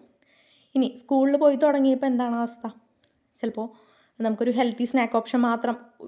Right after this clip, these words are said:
ഏ, സ്കൂളുകളിൽ കൊടുത്തയക്കാൻ പാടുള്ളൂ എന്നുണ്ടായിരിക്കാം. അപ്പം അങ്ങനെയുള്ളവർ തീർച്ചയായിട്ടും ശ്രദ്ധിക്കുന്നുണ്ടെന്ന് വിചാരിക്കുന്നു. പക്ഷേ എല്ലാ സ്കൂളുകളിലും അങ്ങനെ ഒരു ഓപ്ഷൻ ഉണ്ടെന്ന് തോന്നുന്നില്ല. പല അമ്മമാരും അച്ഛന്മാരും ഒക്കെ സ്കൂളിലേക്ക് കൊടുത്തയക്കുന്ന, ആ, സ്നാക്ക് ഐ-, ആ, സ്നാക്ക് ബോക്സിൽ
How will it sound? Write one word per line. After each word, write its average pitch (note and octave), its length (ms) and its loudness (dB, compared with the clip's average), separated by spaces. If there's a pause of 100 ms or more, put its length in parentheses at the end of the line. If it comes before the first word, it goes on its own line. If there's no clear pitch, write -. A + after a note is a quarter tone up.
ഏ, A3+ 140 -2
സ്കൂളുകളിൽ A#3 500 0
കൊടുത്തയക്കാൻ A3 560 0
പാടുള്ളൂ A3+ 360 -2
എന്നുണ്ടായിരിക്കാം. G3 600 -2 (380)
അപ്പം - 140 -2
അങ്ങനെയുള്ളവർ D4+ 600 4
തീർച്ചയായിട്ടും C#4 400 2
ശ്രദ്ധിക്കുന്നുണ്ടെന്ന് A#3 600 0
വിചാരിക്കുന്നു. G3+ 400 -2 (120)
പക്ഷേ B3 200 -6
എല്ലാ G#3 200 -4
സ്കൂളുകളിലും A#3+ 640 -4
അങ്ങനെ A3 240 -4
ഒരു A3 180 -6 (800)
ഓപ്ഷൻ A#3 340 -2
ഉണ്ടെന്ന് A3 260 -2
തോന്നുന്നില്ല. G#3 560 -4 (580)
പല B3 260 0 (380)
അമ്മമാരും A3+ 500 -4
അച്ഛന്മാരും G#3+ 400 -6
ഒക്കെ A3 300 -12 (560)
സ്കൂളിലേക്ക് B3 480 0
കൊടുത്തയക്കുന്ന, A#3+ 760 -2 (340)
ആ, G3+ 180 -6
സ്നാക്ക് G#3 420 -6
ഐ-, G#3+ 140 0
ആ, G#3 120 -4
സ്നാക്ക് G#3+ 320 -8
ബോക്സിൽ G3+ 440 -4